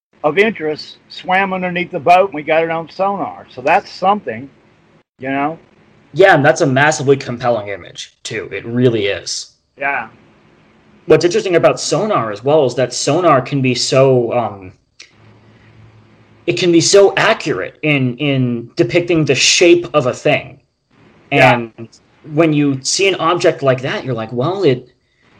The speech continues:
Speaker 2: there's no evidence that there was an exceedingly strong current that could pick up a very large object like that. It doesn't look like typical debris. It looks like a uniform shape.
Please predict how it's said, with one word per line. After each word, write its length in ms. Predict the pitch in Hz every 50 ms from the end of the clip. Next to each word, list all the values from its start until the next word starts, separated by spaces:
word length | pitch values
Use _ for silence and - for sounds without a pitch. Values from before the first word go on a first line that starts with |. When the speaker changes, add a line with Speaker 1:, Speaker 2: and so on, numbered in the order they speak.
| _ _ _ _ -
Speaker 2:
there's 200 | 147 147 143 151
no 200 | 160 165 170 -
evidence 380 | 156 160 156 156 160 160 147 131
that 140 | 156 -
there 120 | - 151 143
was 240 | 147 143 135 135 143
an 80 | 135
exceedingly 800 | 131 135 - - - - - - 143 214 220 285 262 208 143 120
strong 480 | 113 - - - 135 131 120 117 110 113
current 400 | - - 123 113 110 135 151 -
that 120 | 151 135
could 160 | - 127 131
pick 160 | - - 131 160
up 140 | 151 -
a 80 | - 131
very 360 | 120 123 135 131 135 131 127
large 580 | 117 117 117 120 135 139 135 135 131 131 - -
object 540 | 120 127 170 196 147 - 127 107 - - 110
like 200 | 104 98 92 -
that. 400 | - 95 92 98 117 131 127 _ _ _ _ _ _ _
It 140 | - 147 135
doesn't 320 | 139 170 175 170 185 160 143
look 440 | 143 120 131 175 180 175 - - 135
like 260 | 123 113 107 - -
typical 380 | - 143 131 135 127 123 120 117
debris. 400 | 110 117 110 107 117 117 110 110
It 120 | 101 117
looks 260 | 120 143 165 160 -
like 140 | 160 135 131
a 60 | 131
uniform 460 | 123 120 117 113 107 - 107 101 98
shape. 360 | 95 - - 92 90 120 123